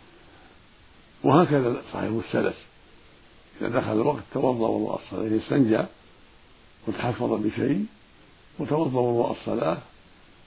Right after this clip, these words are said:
ثم يصلي ما بدا له في الوقت من النوافل حتى يأتي الوقت الآخر. إذا جاء الوقت الآخر وقد خرج منه شيء يعيد الوضوء، يستنجي ويعيد الوضوء. أما لو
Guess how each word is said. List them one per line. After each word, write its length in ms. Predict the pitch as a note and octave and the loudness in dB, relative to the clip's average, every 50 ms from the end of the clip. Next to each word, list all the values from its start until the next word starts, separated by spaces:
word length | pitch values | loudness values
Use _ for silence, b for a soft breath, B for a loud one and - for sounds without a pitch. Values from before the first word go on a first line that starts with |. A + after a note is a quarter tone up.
| - - - - - | -20 -20 -20 -16 -2
ثم 280 | - G#3+ E3+ C#3 C#3+ D#3+ | 0 2 4 6 6 4
يصلي 260 | D3 - C3 C#3 C3+ | 4 4 2 0 2
ما 140 | C3 B2+ A#2+ | 2 2 2
بدا 300 | A2+ A2 G#2+ A2 G#2+ G2+ | 2 2 2 2 0 0
له 80 | A#2 G#2+ | 0 -2
في 80 | F2+ | -4
الوقت 280 | G2 G2+ - - - - - - | -4 -4 -4 -6 -10 -18 -12 -6
من 160 | F#2+ G#2 G#2 - G2+ - A2 | -4 -4 -4 -6 -8 -4 -2
النوافل 500 | A2 G2+ G2+ G#2 A2+ B2 B2+ G2 A2+ D#3+ G3 - - - - - - - - - - - - - - - | -2 0 2 2 2 2 2 2 0 -4 -6 -8 -12 -20 -20 -20 -20 -20 -20 -20 -20 -20 -20 -20 -20 -8
حتى 260 | - - D#3+ - - - | -2 -2 -2 0 0 -2
يأتي 220 | - - - A#2+ | -2 -2 -2 -2
الوقت 280 | A#2 G#2+ - - - - | -2 -2 -2 -4 -6 -8
الآخر. 340 | - - E2 - - - D#2 - - - - - - - - - - - - - - - - - - - | -8 -8 -10 -10 -12 -14 -18 -20 -20 -20 -20 -20 -20 -20 -20 -20 -20 -20 -20 -20 -20 -20 -20 -20 -8 -4
إذا 240 | C#3 C#3 C3+ C3+ C3 | -2 0 2 2 6
جاء 200 | A#2 C#3 E3 D#3+ | 6 6 6 8
الوقت 300 | E3 D#3+ C#3+ - - C#3+ | 6 4 4 2 2 0
الآخر 320 | C#3 C#3+ D3+ D3+ G#2+ B2 | 0 2 2 0 0 2
وقد 240 | C3 B2+ A#2+ B2 A2+ | 0 2 2 2 0
خرج 240 | G2+ A#2+ C3 C3 A#2+ | 2 4 4 4 4
منه 280 | B2+ A#2+ A2+ A#2+ A2 - | 4 4 4 2 2 2
شيء 200 | C3+ G3 A3+ A3+ A3+ - - - - - - - - - - - - - | 0 0 0 -2 -2 -4 -8 -16 -20 -20 -20 -20 -20 -20 -20 -12 -6 -2
يعيد 220 | D3 D#3+ F3 D#3 | 2 6 6 6
الوضوء، 400 | B2 A#2 A2 G2 E2+ D#2+ E2+ F2 - - - - - - - - - - - - - - - - - - - - - - G#2 | 6 6 2 0 0 -4 -8 -12 -12 -18 -20 -20 -20 -20 -20 -20 -20 -20 -20 -20 -20 -20 -20 -20 -20 -20 -20 -20 -20 -14 -12
يستنجي 500 | G#2+ G2 - - - D3 D3+ D3 E3+ F#3 | -12 -12 -10 -6 0 0 0 2 2 2
ويعيد 360 | E3+ C#3 A#2+ G#2+ G2 G2+ A2 G#2 | 2 2 2 2 0 0 0 2
الوضوء. 560 | G#2 G2+ G2+ G2+ F#2+ F2 F2 F2+ F2+ F2 - - - - - - - b b b b - | 2 0 0 0 -2 -2 -2 -2 -2 -4 -8 -10 -18 -20 -20 -20 -20 b b b b 4
أما 220 | G#3+ G#3 G3 E3 | 6 8 8 6
لو 260 | C3+ B2+ A#2+ B2 A#2 | 6 6 2 2 0